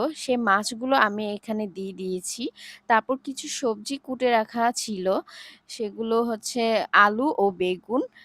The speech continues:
আমি সেগুলোও অ্যাড করে দিয়েছি। এখন আমি মশলাগুলো দিয়ে দিব। আদা রসুন বাটা, আহ, লবণ দিলাম, হলুদের গুঁড়ো দিলাম,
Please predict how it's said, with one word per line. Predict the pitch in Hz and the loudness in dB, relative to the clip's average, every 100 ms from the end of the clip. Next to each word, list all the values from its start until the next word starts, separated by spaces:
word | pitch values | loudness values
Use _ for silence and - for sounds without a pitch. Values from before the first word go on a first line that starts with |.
| _ - | _ -2
আমি | 190 214 | -2 -2
সেগুলোও | - 226 233 269 320 | -2 -2 0 6 10
অ্যাড | 262 190 - | 10 8 2
করে | 208 196 196 | 2 4 4
দিয়েছি। | 185 190 196 - 240 311 - | 4 4 4 0 -4 -6 0
এখন | 220 226 311 | 0 2 0
আমি | 311 254 285 | 2 2 2
মশলাগুলো | 240 208 - 269 269 262 254 | 4 2 2 2 2 2 2
দিয়ে | 214 208 185 | 2 2 2
দিব। | 165 165 170 247 - - - - - | 0 -6 0 0 0 -20 -18 -18 2
আদা | 220 233 247 | 4 4 2
রসুন | 254 254 294 277 | 0 -2 -2 2
বাটা, | 254 254 - 294 | 2 0 0 0
আহ, | - _ _ _ _ 233 196 196 | -2 _ _ _ _ -8 -4 2
লবণ | 220 214 226 247 254 | 6 6 6 2 2
দিলাম, | 254 254 349 - _ | 2 2 2 -2 _
হলুদের | 233 220 208 202 226 | 2 4 4 2 2
গুঁড়ো | 220 240 240 | 2 4 4
দিলাম, | 226 240 277 | 2 4 2